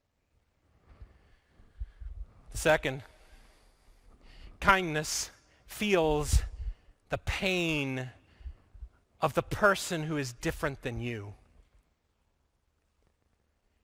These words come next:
In the course of all that we've gone through this summer, if you haven't noticed, we have plenty of opportunity to feel the heartbeat of somebody different than me, somebody who,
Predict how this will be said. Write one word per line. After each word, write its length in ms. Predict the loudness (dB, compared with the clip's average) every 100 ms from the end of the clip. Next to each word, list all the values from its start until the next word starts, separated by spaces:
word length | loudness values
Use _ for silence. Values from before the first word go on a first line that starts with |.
| -10
In 40 |
the 40 | 2
course 280 | 6 6 8
of 80 |
all 160 | 10 10
that 40 | 8
we've 140 | 4
gone 200 | 6 4
through 140 | 2
this 160 | 0 2
summer, 320 | 2 2 0 -4 -20 -10 -2
if 220 | 0 2
you 300 | 4 4 2 -2 -2
haven't 500 | 10 10 10 2 -2
noticed, 560 | 6 10 10 8 4 -6 -4
we 120 | 8 8
have 140 | 8
plenty 340 | 6 8 10
of 80 | 10
opportunity 760 | 8 8 4 4 6 6 2 -2 -8 -8
to 160 | -2 -2
feel 680 | 0 4 10 12 12 12
the 120 | 8 10
heartbeat 440 | 10 8 6 2
of 100 | 2
somebody 400 | 6 6 8 4
different 360 | 6 6 6 2
than 120 | 4
me, 260 | 6 4 0 -10 4
somebody 320 | 8 8 6
who, 240 | 2 0